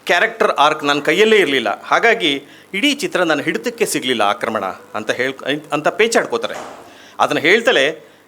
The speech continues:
ಇನ್ನು, ಇನ್ನೊಂದು ಮಾತು ಹೇಳ್ತಾರೆ, ಚಿತ್-, <clears throat> ಹಾಗಂತ ಇನ್ನೊಬ್ಬರು ಬರೆದ ಚಿತ್ರಕಥೆ ಹಿಡಿದು ಚಿತ್ರ ಮಾಡೋದಕ್ಕೆ ಸಾಧ್ಯ ಇಲ್ವಾ ಅಂದಾಗ ಸಾಧ್ಯ ಇದೆ.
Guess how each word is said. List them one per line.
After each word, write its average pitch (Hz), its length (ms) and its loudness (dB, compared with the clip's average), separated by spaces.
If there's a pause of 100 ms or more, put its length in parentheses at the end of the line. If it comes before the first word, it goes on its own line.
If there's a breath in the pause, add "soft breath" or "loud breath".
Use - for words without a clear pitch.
ಇನ್ನು, 185 220 -2
ಇನ್ನೊಂದು 233 300 4
ಮಾತು 165 240 2
ಹೇಳ್ತಾರೆ, 120 520 -2 (340 soft breath)
ಚಿತ್-, - 440 -8 (300)
<clears throat> - 420 -6
ಹಾಗಂತ 233 360 2
ಇನ್ನೊಬ್ಬರು 226 640 4
ಬರೆದ 202 200 4
ಚಿತ್ರಕಥೆ 202 600 0
ಹಿಡಿದು 180 280 2
ಚಿತ್ರ 190 320 0
ಮಾಡೋದಕ್ಕೆ 180 360 0
ಸಾಧ್ಯ 185 340 2
ಇಲ್ವಾ 160 300 4 (460 loud breath)
ಅಂದಾಗ 185 260 2 (340 loud breath)
ಸಾಧ್ಯ 147 400 0
ಇದೆ. 160 560 0